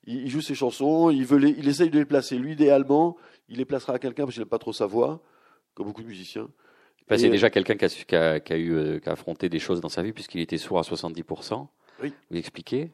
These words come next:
Speaker 1: C'est
Speaker 2: je l'ai
Speaker 1: ça.
Speaker 2: découvert d'ailleurs,
Speaker 1: Oui, oui.
Speaker 2: et que grâce à une opération, il va recouvrer l'ouïe, et
Speaker 1: C'est
Speaker 2: ça
Speaker 1: ça.
Speaker 2: va lui donner une motivation supplémentaire pour, euh, faire cette bascule, quoi. C'est-à-dire,
Speaker 1: Ouais.
Speaker 2: moi, c'est ça que je veux vraiment faire,
Speaker 1: C'est
Speaker 2: et
Speaker 1: ça.
Speaker 2: puis maintenant que j'ai retrouvé mes sens, euh,
Speaker 1: Ouais.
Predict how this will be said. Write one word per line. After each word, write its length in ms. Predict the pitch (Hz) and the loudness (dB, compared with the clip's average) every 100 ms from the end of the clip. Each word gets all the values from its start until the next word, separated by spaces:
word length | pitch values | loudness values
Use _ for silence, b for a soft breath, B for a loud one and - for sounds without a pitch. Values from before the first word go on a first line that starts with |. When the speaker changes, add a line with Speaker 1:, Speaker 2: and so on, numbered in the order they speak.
| - | -16
Speaker 1:
C'est 80 | 123 | -12
Speaker 2:
je 40 | |
l'ai 40 | 90 | -8
Speaker 1:
ça. 20 | |
Speaker 2:
découvert 460 | 87 90 90 143 | -8 -4 -2 0
d'ailleurs, 240 | 98 101 139 | -2 -2 -4
Speaker 1:
Oui, 120 | 123 | -6
oui. 40 | B B B - | B B B -12
Speaker 2:
et 80 | |
que 80 | - | -4
grâce 260 | 90 104 - | 2 2 2
à 40 | |
une 60 | 90 | -2
opération, 440 | 87 90 87 - 101 | 0 0 0 -4 -2
il 60 | |
va 220 | 82 80 | 0 0
recouvrer 680 | 78 82 - 85 87 85 80 | 0 -4 -4 -2 2 2 2
l'ouïe, 380 | 85 113 151 143 | 0 0 -2 0
et 40 | 95 | -2
Speaker 1:
C'est 40 | |
Speaker 2:
ça 40 | - | 2
Speaker 1:
ça. 80 | 92 | 4
Speaker 2:
va 60 | |
lui 120 | 95 | 4
donner 220 | 95 104 113 | 2 2 0
une 120 | 101 | 0
motivation 500 | 101 104 95 - 98 | -2 2 2 2 -6
supplémentaire 680 | - - 87 87 - 135 123 | -10 -4 -4 0 2 2 0
pour, 260 | 87 87 | -2 0
euh, 140 | 85 85 B B B _ | 0 -2 B B B _
faire 140 | 92 | -2
cette 180 | - 85 | 0 0
bascule, 480 | 85 - 156 107 85 | 0 0 0 -2 -4
quoi. 140 | 82 | -8
C'est-à-dire, 240 | 85 85 95 | -6 -4 -4
Speaker 1:
Ouais. 60 | |
Speaker 2:
moi, 100 | 90 | -4
c'est 120 | 104 90 | -4 -4
ça 140 | 107 | -4
que 60 | 95 | -4
je 80 | |
veux 80 | 87 | -4
vraiment 280 | 82 92 87 | -2 -2 -4
faire, 280 | - 107 117 | -2 -2 -2
Speaker 1:
C'est 40 | |
Speaker 2:
et 40 | 87 | -6
Speaker 1:
ça. 60 | |
Speaker 2:
puis 100 | - | -8
maintenant 220 | 87 101 98 | -6 -4 -6
que 80 | |
j'ai 180 | - 85 | -6 -6
retrouvé 380 | 85 98 - 92 | -2 -4 -2 -2
mes 100 | 87 | -2
sens, 340 | - 113 123 90 | -4 -6 -6 -6
euh, 140 | 82 82 | -8 -8
Speaker 1:
Ouais. 100 | 104 | -14